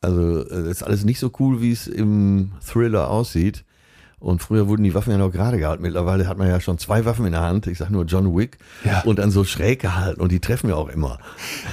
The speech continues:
Speaker 2: Ey, du kannst dir vorstellen, als ich dieses Gewehr abgefeuert hab, ich wurde bestens eingewiesen, sollte wie schräg in die Luft schießen. Und die haben mir schon gesagt, ja, hier ganz fest an die Schulter drücken, das hat einen Rückstoß. Und ich so, pff, keine Ahnung, hatte den John Wick im Auge, mich als Hulk daneben. Beides natürlich absoluter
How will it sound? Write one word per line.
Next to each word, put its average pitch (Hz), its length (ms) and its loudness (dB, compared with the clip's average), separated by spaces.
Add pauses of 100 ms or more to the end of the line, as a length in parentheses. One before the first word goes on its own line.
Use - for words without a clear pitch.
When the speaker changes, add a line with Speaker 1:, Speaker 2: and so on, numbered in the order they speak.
Speaker 2:
Ey, 101 220 2
du 95 100 -4
kannst 117 240 0
dir 113 80 4
vorstellen, 104 360 2
als 95 160 -4
ich 95 40 -10
dieses 95 300 -2
Gewehr 92 300 2
abgefeuert 104 500 0
hab, 101 140 -2
ich 87 200 -6
wurde 101 360 0 (260)
bestens 117 440 0
eingewiesen, 110 580 2
sollte 101 340 0
wie 90 80 2
schräg 92 500 -2
in 98 120 0
die 85 80 2
Luft 90 220 -2
schießen. 85 380 0 (840)
Und 98 240 4
die 92 80 4
haben 101 80 4
mir 107 80 4
schon 104 120 -2
gesagt, 98 280 0
ja, 85 80 -4
hier 90 220 -2
ganz 113 260 0
fest - 260 -2
an 95 100 0
die 87 80 0
Schulter 117 320 2
drücken, 101 360 0
das 90 160 -2
hat 87 100 -6
einen - 80 -10
Rückstoß. 101 540 -2
Und 76 80 -4
ich - 80 -6
so, - 100 -6
pff, - 240 -10
keine 78 220 -6
Ahnung, 82 100 -4
hatte 90 140 -4
den 90 100 0
John 92 260 0
Wick 117 140 0
im 95 100 0
Auge, 117 360 2
mich 101 280 2
als - 200 -2
Hulk 92 260 2
daneben. 98 560 0
Beides 104 300 0
natürlich 101 280 0
absoluter 101 360 0